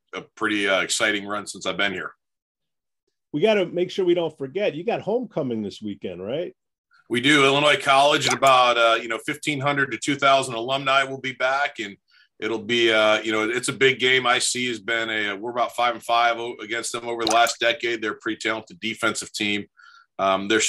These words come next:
Speaker 1: they're having some quarterback stuff they gotta figure out, but it's a, it's gonna be a big game for us.
Speaker 2: Now, what time's the game? And when is
Speaker 1: Uh,
Speaker 2: the
Speaker 1: two,
Speaker 2: game?
Speaker 1: two o'clock. So we'll
Speaker 2: Two
Speaker 1: be a two
Speaker 2: o'clock
Speaker 1: o'clock
Speaker 2: Saturday.
Speaker 1: kickoff. Yep.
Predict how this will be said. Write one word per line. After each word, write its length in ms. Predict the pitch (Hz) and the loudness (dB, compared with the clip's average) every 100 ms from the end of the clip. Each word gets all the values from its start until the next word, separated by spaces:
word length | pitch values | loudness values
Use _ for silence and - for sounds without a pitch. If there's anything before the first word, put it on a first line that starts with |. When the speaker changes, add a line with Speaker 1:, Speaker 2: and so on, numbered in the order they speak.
| - | -2
Speaker 1:
they're 160 | 110 107 | 0 2
having 160 | 117 104 | 2 0
some 160 | 95 | -8
quarterback 500 | - 123 113 110 104 | -4 0 2 2 2
stuff 260 | - 113 107 | 0 -4 -4
they 100 | 107 | -2
gotta 160 | 107 | -2
figure 280 | - 107 104 | -4 -4 0
out, 140 | 107 110 | 0 -2
but 120 | 98 | -6
it's 160 | 98 104 | -6 -6
a, 100 | 101 | -6
it's 120 | - | -6
gonna 120 | 110 | -2
be 80 | 110 | 0
a 80 | 98 | 2
big 180 | 110 | -2
game 220 | 98 107 104 | 0 -2 -2
for 280 | 92 85 | -10 -10
us. 220 | 82 - - _ _ _ - - _ | -8 -12 -14 _ _ _ -20 -20 _
Speaker 2:
Now, 100 | 143 | -4
what 140 | 170 208 | -4 -4
time's 320 | 247 233 - | -6 -6 -8
the 60 | 185 | -6
game? 420 | 214 165 95 - _ _ | -2 -2 -4 -10 _ _
And 140 | 113 139 | -8 -4
when 140 | 180 | 2
is 60 | 175 | 4
Speaker 1:
Uh, 140 | 107 | 4
Speaker 2:
the 60 | 107 | 2
Speaker 1:
two, 220 | 156 147 | 2 2
Speaker 2:
game? 100 | 143 _ _ _ | 0 _ _ _
Speaker 1:
two 160 | 165 165 | 4 4
o'clock. 400 | 151 113 - - - - - - | 6 2 2 -6 -12 -6 -6 -6
So 260 | - 92 | -6 -6
we'll 80 | 104 | -2
Speaker 2:
Two 80 | 147 | 2
Speaker 1:
be 80 | 180 | 4
a 40 | |
two 40 | 165 | 4
Speaker 2:
o'clock 160 | 160 | 2
Speaker 1:
o'clock 320 | - 143 139 | 2 4 4
Speaker 2:
Saturday. 180 | 135 107 | 2 0
Speaker 1:
kickoff. 260 | 110 101 - - _ _ _ _ _ | 2 0 -2 -12 _ _ _ _ _
Yep. 240 | 104 117 | -4 -4